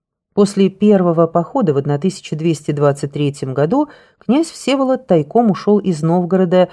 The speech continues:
со всем двором своим и оставил граждан в печали. После второго князь Ярослав также ушел в свою постоянную волость —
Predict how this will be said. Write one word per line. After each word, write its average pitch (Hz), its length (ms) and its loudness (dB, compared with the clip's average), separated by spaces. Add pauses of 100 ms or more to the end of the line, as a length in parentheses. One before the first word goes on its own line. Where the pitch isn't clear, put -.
(220)
со 139 160 -4
всем 240 360 -2
двором 190 440 2
своим 135 500 -4 (320)
и 180 80 0
оставил 170 540 0
граждан 196 520 0
в - 120 -6
печали. 123 640 -6 (500)
После 185 300 0
второго 214 580 2
князь 151 420 -4
Ярослав 165 540 0
также 190 380 -2
ушел 185 340 0
в - 80 -12
свою 156 400 -2
постоянную 170 720 0
волость — 143 540 -4